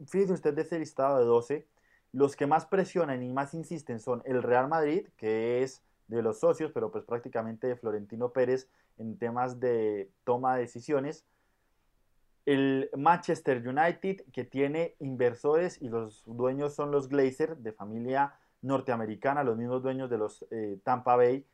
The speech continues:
que ganaron el Super Bowl, y querían este formato precisamente para ampliar sus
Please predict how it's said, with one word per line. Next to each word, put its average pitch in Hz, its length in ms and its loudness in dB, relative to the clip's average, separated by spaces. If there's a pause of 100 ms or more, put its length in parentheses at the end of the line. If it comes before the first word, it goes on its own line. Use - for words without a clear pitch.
(160)
que 107 80 -10
ganaron 113 340 -2
el 107 100 -8
Super 135 340 -2
Bowl, 135 320 4 (420)
y 202 300 -2 (120)
querían 127 280 0
este 147 200 0
formato 123 400 0
precisamente 135 420 -6
para 120 220 0
ampliar 120 340 0
sus 143 240 -4